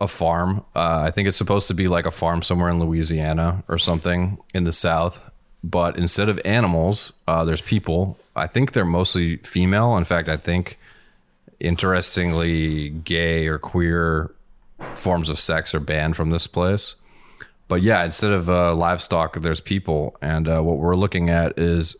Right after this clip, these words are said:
a bunch of, uh, naked women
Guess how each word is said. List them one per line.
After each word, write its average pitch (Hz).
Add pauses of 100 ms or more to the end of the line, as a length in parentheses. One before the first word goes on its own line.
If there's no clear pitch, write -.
(380)
a 82
bunch 90
of, 85 (680)
uh, 76
naked 87
women 87